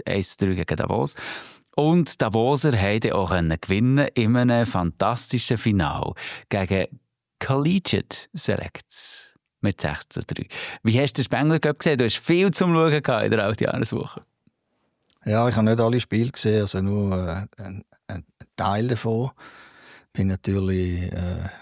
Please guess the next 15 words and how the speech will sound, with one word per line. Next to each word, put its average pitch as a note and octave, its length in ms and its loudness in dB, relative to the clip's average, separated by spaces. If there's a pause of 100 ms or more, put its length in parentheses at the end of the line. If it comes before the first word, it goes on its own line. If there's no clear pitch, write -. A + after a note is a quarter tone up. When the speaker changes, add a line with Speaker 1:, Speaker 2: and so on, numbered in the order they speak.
(840)
Speaker 2:
also - 200 -6
nein, F#2+ 260 0
eigentlich - 140 -6
nicht A2 220 -2
positiv A#2 500 0
überrascht A2 460 -2
gewesen, F#2+ 180 0
aber F2+ 140 2
erfreut F2+ 440 0
gewesen - 160 -2
von F#2+ 140 -4
den E2 240 0
Leistungen G#2 540 0
von F#2+ 180 -4
der, G2 320 -2